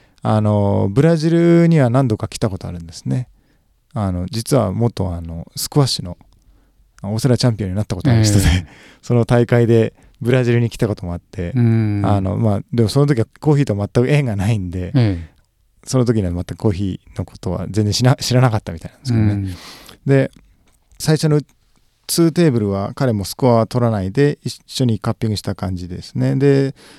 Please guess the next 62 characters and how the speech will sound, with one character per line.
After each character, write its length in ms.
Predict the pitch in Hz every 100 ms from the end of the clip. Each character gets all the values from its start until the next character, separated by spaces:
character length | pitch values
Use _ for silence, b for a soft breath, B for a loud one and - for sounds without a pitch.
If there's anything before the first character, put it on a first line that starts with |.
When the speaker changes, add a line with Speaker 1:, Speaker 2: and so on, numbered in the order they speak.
| B
Speaker 1:
三 240 | - 143
テ 120 | 135 143
ー 40 |
ブ 80 | 135
ル 60 |
目 120 | 139 120
が 240 | 104 104
一 80 | 110
緒 120 | -
に 100 | 110
ス 60 | 98
コ 200 | - 127
ア 80 | 98
を 220 | 95 - _ _
話 300 | 113 107 98
し 100 | 104
合 40 |
っ 20 | 95
て 320 | - 92 - -
言 80 |
っ 20 | 98
て 140 | 98
く 100 | -
れ 80 | 85
て、 260 | - 92 - b b b -
で、 320 | 104 92 - _ _ -
慣 120 | 123
れ 80 | 117
て 100 | 120
き 100 | -
た 220 | 104 98 -
感 200 | - 98
じ 120 | 85 90
だ 120 | 92
っ 20 | -
た 100 | - -
ん 40 |
で 80 | 107
す 120 | -
け 80 | 107
ど、 240 | 117 110 - B B B
あ 140 | - 107
の 580 | 107 107 107 104 107 120
ー、 40 | 165
彼 180 | 180 180
の 160 | 131
カ 160 | - 117
フ 100 | 107
ェ 20 |
は 160 | 98 98
キ 120 | -
ャ 60 | 120
ン 60 |
ベ 80 | 110
ラ 100 | 90
に 100 | 87
あ 60 | 87
り 80 |
ま 120 | 87 82
し 80 |
て、 320 | - 143 143 - B B -
で、 880 | 123 120 117 113 113 113 113 110